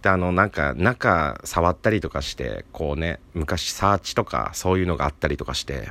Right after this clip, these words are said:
物を置かなくなったのかな？お客様の方には。よくあの、代わりのカードみたいのを持ってって、レジ持ってったら、レジから出してくれるみたいな感じで。で、まあ、ゲオとかもその作りなんですけども、必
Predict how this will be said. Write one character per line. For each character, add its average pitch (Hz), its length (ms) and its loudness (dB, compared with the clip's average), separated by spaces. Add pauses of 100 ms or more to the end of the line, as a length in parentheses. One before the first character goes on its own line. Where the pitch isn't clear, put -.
物 110 360 2
を - 20 2
置 78 80 -4
か 113 140 2
な 113 140 0
く 117 100 -4
な 123 100 2
っ - 40 -2
た - 120 -6
の - 60 -16
か - 100 -8
な？ 175 180 -2 (540)
お 82 100 -8
客 78 260 0
様 78 300 2
の 64 120 -4
方 69 240 0
に 55 100 -10
は。 - 160 -10 (640)
よ 107 120 2
く 92 120 2
あ 80 80 4
の、 76 200 0 (580)
代 - 160 4
わ 92 120 6
り 92 80 0
の 90 120 2
カ 98 280 4
ー - 20 4
ド 80 100 0
み 76 120 -2
た 73 120 0
い 73 40 0
の 73 120 -2
を 73 40 -2
持 78 160 0
っ - 20 -10
て - 200 -4
っ - 20 2
て、 - 200 -2
レ 87 160 4
ジ 85 100 -2
持 85 100 2
っ 76 40 -6
て 95 100 2
っ - 20 2
た - 140 0
ら、 123 320 0 (340)
レ 85 140 4
ジ 80 120 -4
か 113 100 2
ら 117 100 2
出 80 120 2
し - 60 -6
て - 80 -10
く - 100 -2
れ 71 80 0
る 76 100 -6
み 73 80 -8
た 71 100 -10
い 64 60 -10
な 71 60 -10
感 71 160 -6
じ - 100 -12
で。 - 140 -16 (380)
で、 - 80 0
ま 143 140 4
あ、 117 40 0
ゲ 110 120 2
オ 123 100 2
と 95 100 -2
か 78 100 -2
も 73 80 0
そ 82 160 -4
の 78 160 0
作 - 200 -6
り 80 80 0
な 76 100 -2
ん 65 60 -4
で 60 60 -6
す - 60 -10
け 71 80 -8
ど 67 60 -6
も、 69 60 -8
必 127 200 -2